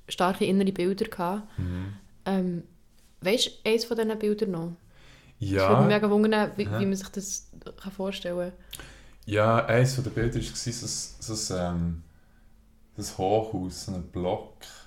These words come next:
Speaker 2: so wie es in die Schwanergut, so,
Speaker 1: Mhm.
Speaker 2: so eine,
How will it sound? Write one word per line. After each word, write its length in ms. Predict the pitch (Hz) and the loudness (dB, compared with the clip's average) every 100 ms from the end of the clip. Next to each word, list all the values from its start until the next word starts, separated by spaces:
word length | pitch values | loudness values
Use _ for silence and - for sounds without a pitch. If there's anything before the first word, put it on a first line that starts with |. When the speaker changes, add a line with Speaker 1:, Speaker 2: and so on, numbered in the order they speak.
| - - | -20 -20
Speaker 2:
so 200 | - 101 | -8 -6
wie 100 | 104 | -4
es 220 | - - | -6 -12
in 220 | - 101 98 | -10 -8 -6
die 240 | 98 95 - - - - | -6 -6 -10 -14 -16 -8
Schwanergut, 840 | - 92 101 107 - 104 104 - | 0 0 0 -4 -6 -6 -6 -12
so, 160 | - 220 | -4 0
Speaker 1:
Mhm. 200 | 220 240 | 2 2
Speaker 2:
so 160 | - | -2
eine, 200 | 90 87 | -8 -10